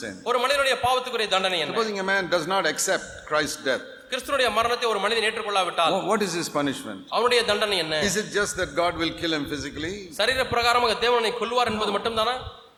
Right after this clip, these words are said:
Speaker 1: There are good people also who die physically.
Speaker 2: நல்ல மக்களும் சரீர பிரகாரமே மரிக்கிறார்கள்.
Speaker 1: Godly people die.
Speaker 2: தேவ பக்தியுள்ளவர் மரிக்கிறார்கள்.
Speaker 1: We all know.
Speaker 2: நாம் எல்லாரும் அறிந்திருக்கிறோம்.
Speaker 1: There is only one punishment for sin.
Speaker 2: பாவத்திற்கு ஒரே ஒரு தண்டனை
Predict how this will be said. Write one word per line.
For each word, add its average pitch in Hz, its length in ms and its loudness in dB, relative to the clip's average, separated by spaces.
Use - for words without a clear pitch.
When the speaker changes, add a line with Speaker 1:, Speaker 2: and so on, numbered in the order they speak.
Speaker 1:
There 208 100 0
are 180 100 -4
good 226 180 0
people 180 240 -2
also 151 220 0
who 135 140 -2
die 131 180 4
physically. 107 420 -12
Speaker 2:
நல்ல 180 220 0
மக்களும் 247 340 0
சரீர 240 200 2
பிரகாரமே 240 400 2
மரிக்கிறார்கள். 214 480 -2
Speaker 1:
Godly 165 240 2
people 123 200 -6
die. 98 120 -6
Speaker 2:
தேவ 247 100 4
பக்தியுள்ளவர் 247 400 2
மரிக்கிறார்கள். 220 480 -2
Speaker 1:
We 127 60 -4
all 135 140 2
know. 120 160 0
Speaker 2:
நாம் 139 160 -6
எல்லாரும் 175 240 2
அறிந்திருக்கிறோம். 175 460 -2
Speaker 1:
There 175 240 0
is 139 80 -6
only 160 220 -2
one 165 160 0
punishment 135 580 -4
for 120 120 -6
sin. 104 180 -10
Speaker 2:
பாவத்திற்கு 226 560 2
ஒரே 214 140 2
ஒரு 196 180 0
தண்டனை 190 260 2